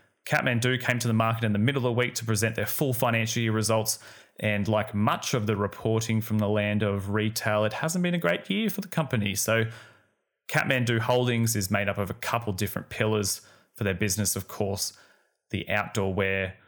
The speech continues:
branded stores of the exact same name, Kathmandu stores, you would have seen them around. They also own surfing brand Rip Curl and an outdoor shoe brand called Oboz.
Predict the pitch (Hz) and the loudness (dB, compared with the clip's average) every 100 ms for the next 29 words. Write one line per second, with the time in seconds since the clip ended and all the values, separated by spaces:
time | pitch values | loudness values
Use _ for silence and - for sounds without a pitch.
0 | _ _ - 104 98 95 - - 101 101 | _ _ -2 -2 0 0 -2 -2 0 0
1 | 101 90 95 95 98 - - 90 98 107 | -2 -4 -4 -4 -6 -6 -4 -4 0 0
2 | 104 104 - - 92 92 110 107 107 104 | -2 -4 -4 -4 -4 -2 -2 0 -2 0
3 | 98 95 98 95 - 104 104 107 104 107 | -2 -4 -4 -4 -2 0 2 2 2 0
4 | 104 107 - - - _ _ - - 117 | 0 -2 -6 -20 -20 _ _ -4 0 0
5 | 113 107 - 98 98 - - 113 113 107 | 2 0 0 0 0 0 2 2 2 2
6 | 107 98 - - 104 98 95 127 - 135 | 2 -2 -8 -4 -2 0 -2 -2 -2 2
7 | 127 127 120 - - _ - 104 101 101 | 2 2 -2 -8 -20 _ -8 -2 0 0
8 | 104 87 113 - 110 101 104 - 196 165 | 0 0 0 0 0 0 0 0 0 0
9 | 101 95 95 95 - 117 110 73 64 - | 0 -2 -4 -2 0 0 0 -2 -4 -8